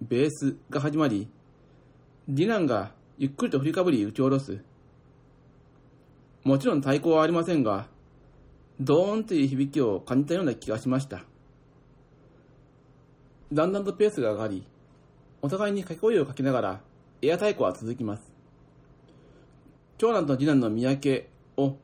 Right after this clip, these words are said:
初めて見たわけではないし、ところ構わず始める次男の素振りは、そういうことをしょっちゅう見ているのに、なぜか涙が止まりませんでした。多分、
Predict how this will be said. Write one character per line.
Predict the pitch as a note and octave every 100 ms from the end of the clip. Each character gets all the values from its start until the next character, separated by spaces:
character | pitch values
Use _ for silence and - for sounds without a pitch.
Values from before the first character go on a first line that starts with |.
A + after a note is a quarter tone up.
| _ _ -
初 | F#3+ A#3+
め |
て | D3
見 | D3
た | D#3
わ | B2+
け | A2
で |
は | G#2+
な | G#2+ A#2+
い |
し、 | - G2+ F#2+ - - _ _ - _ _ -
と |
こ | G#3+
ろ | A3+
構 | A#3+ A#3
わ | A3+
ず | C#3+
始 | B2+
め | C3+ C#3
る | C3
次 | B2
男 | F#3+ D3+
の |
素 | G#2+
振 | A2
り | A2+
は、 | G#2+ A2 - _ _ - _ _ _ - -
そ | -
う | G#3
い |
う |
こ | B3+
と |
を | E3
し | A3
ょ |
っ | A3
ち |
ゅ | C#3+
う |
見 | C#3+
て | C#3
い | A#2
る |
の | A#2+
に、 | G#2 G2 G#2 - _ _ _ _ _
な | B2 F#3+
ぜ | F#3+
か | B2 F#2
涙 | G2+ F3+ C#3
が | G#2
止 | A#2
ま | B2
り | D#3
ま | D#3+
せ | G3+
ん |
で | D3+
し | -
た。 | F2+ - - _ _ - _ _ - _ _ _ - _ - - - - - - - - _ _ _ _ -
多 | G#3
分、 | F3 A#2